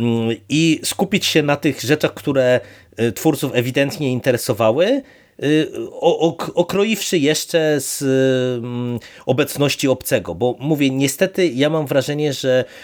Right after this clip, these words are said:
mm, przy licznych problemach tego serialu, które tutaj wymienialiśmy sobie, y, no to niestety, y, jeszcze ten rozkrok, y,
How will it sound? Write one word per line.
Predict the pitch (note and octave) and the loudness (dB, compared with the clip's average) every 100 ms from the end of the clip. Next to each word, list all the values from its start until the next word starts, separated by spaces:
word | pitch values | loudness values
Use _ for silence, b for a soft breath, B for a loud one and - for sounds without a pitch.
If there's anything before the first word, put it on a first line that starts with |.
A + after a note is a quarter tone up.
| B - | B -6
mm, | A2+ A#2+ A#2 A2+ | -2 0 -2 -2
przy | - | -2
licznych | B2+ G3 F3+ - | 0 0 -2 0
problemach | E3 D3+ C3 G#2 | -2 0 0 0
tego | - G#2 | -2 -4
serialu, | - A2 A2 G#2+ | -2 0 2 2
które | - A2 G#2+ G#2+ | -2 0 2 2
tutaj | G2+ - G#2+ | 0 -2 -2
wymienialiśmy | G2+ A2 A2 A2 G#2 - G2+ | 0 -2 0 0 0 -4 -6
sobie, | - G2 A2 D#3 G3+ B B B - | -4 -2 0 0 0 B B B -4
y, | C3 | -2
no | C#3 E3+ | 2 2
to | F#3 | 2
niestety, | F3 E3+ D3+ F3 E3+ E3+ D#3+ D#3 D3 C3 | 2 2 0 -2 0 2 4 4 2 -2
y, | B2 C3 B2+ | -4 -4 -4
jeszcze | A#2+ C3+ C3+ C#3+ | 0 0 0 -2
ten | - C#3 | 0 0
rozkrok, | C3 C#3+ - C#3 C3 | 2 0 -2 0 0
y, | - | 0